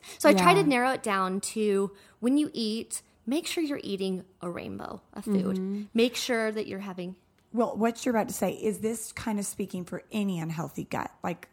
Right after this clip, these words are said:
Speaker 3: a rainbow of food, like tips that we can say, kind of to start treating unhealthy guts, a rainbow of food. I love that. I've seen that on your po-,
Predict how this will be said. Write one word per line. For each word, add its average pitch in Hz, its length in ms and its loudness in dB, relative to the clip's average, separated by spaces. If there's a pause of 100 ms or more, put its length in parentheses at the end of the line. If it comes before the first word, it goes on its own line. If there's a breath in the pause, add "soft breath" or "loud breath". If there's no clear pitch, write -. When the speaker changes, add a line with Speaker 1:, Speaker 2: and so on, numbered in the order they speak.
(140)
Speaker 3:
a 190 60 0
rainbow 185 460 0
of 254 80 -6
food, 226 360 -4
like 196 220 0
tips - 300 -4
that 226 200 0
we 196 120 -2
can 185 240 -2
say, - 200 -6 (140)
kind 190 220 -4
of 170 180 -4 (360 soft breath)
to 214 120 -2
start - 480 0
treating 214 460 -4
unhealthy 190 420 -4
guts, - 560 -4 (420 soft breath)
a 185 100 0
rainbow 165 360 2
of 226 80 -2
food. 180 300 0
I 190 80 2
love 175 180 0
that. 170 140 2
I've 175 100 -2
seen 170 200 -2
that 175 140 0
on 208 120 0
your 254 100 0
po-, - 140 -8